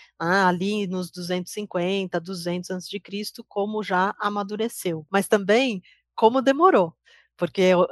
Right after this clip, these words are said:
nós sabemos pelas inscrições, inclusive, que,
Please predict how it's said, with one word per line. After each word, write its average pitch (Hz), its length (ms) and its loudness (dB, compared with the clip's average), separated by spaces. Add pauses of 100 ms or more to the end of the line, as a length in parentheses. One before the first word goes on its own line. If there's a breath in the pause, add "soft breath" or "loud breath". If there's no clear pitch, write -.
(120)
nós 185 180 4
sabemos 190 440 0
pelas 240 380 6
inscrições, 196 720 -4
inclusive, 180 840 -6
que, 196 520 -2